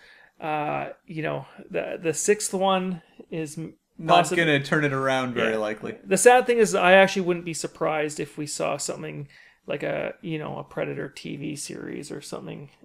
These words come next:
Speaker 1: something like that, which, you know, it's hard to imagine that being very good.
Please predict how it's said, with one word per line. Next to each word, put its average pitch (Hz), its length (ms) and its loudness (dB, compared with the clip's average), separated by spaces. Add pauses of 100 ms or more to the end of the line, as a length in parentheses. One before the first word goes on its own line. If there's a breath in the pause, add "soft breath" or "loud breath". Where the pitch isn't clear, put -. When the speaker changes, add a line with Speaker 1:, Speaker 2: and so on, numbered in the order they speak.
(140)
Speaker 1:
something 165 300 -6
like 143 200 -10
that, 139 300 -6
which, 151 280 -10 (400 soft breath)
you 160 160 -8
know, 139 100 -12 (560)
it's - 400 -6
hard 165 220 2
to 156 80 -8
imagine 143 440 -8
that 139 240 -10
being 147 200 -12
very 135 200 -12
good. - 260 -10